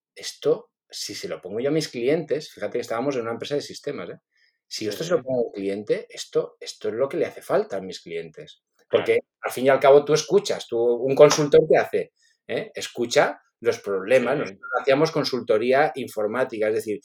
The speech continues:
Speaker 1: no
Speaker 2: Ujú.
Speaker 1: solamente vendíamos ni manteníamos software, eh, servidores, perdón, sino que buscábamos herramientas cloud, porque nos habíamos especializado en eso, eh, buscábamos las mejores herramientas para cada cliente. Entonces, ¿qué escuchabas? Pues sus problemas.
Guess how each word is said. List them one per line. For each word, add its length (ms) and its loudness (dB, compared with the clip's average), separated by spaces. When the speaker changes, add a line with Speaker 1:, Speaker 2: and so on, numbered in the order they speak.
Speaker 1:
no 100 -4
Speaker 2:
Ujú. 80 -2
Speaker 1:
solamente 360 0
vendíamos 580 2
ni 100 -6
manteníamos 520 -6
software, 460 2
eh, 600 0
servidores, 500 2
perdón, 300 2
sino 300 -4
que 80 0
buscábamos 520 -2
herramientas 580 0
cloud, 500 10
porque 220 -4
nos 100 -4
habíamos 320 0
especializado 560 -6
en 80 0
eso, 320 -2
eh, 260 -2
buscábamos 380 2
las 120 4
mejores 300 0
herramientas 460 -2
para 200 -4
cada 220 -4
cliente. 320 -14
Entonces, 260 0
¿qué 60 4
escuchabas? 560 -2
Pues 120 -12
sus 180 -14
problemas. 580 -8